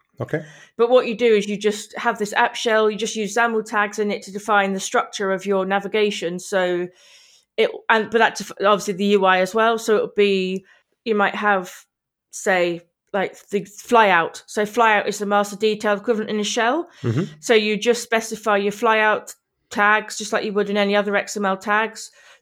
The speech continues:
Speaker 2: Then you add things inside that that specify what the flyout items will be. And then when you, as part of that declaration, you can then give it the attribute of what the page is.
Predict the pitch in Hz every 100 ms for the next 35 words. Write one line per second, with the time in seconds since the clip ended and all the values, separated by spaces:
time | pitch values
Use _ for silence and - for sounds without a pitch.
0 | - 214 208 208 208 196 196 - 214 208
1 | 220 208 202 196 226 220 220 - 202 -
2 | 208 208 208 214 196 190 190 208 - 196
3 | - 214 196 202 202 214 208 214 208 226
4 | 339 349 _ _ _ - 220 214 208 214
5 | 208 220 220 208 208 202 - _ _ -
6 | 214 202 240 226 196 - 175 - - 190
7 | - 185 156 185 - 190 190 190 196 196
8 | 190 185 170 196 - - 196 175 - 185
9 | 202 196 185 - 202 208 214 277 302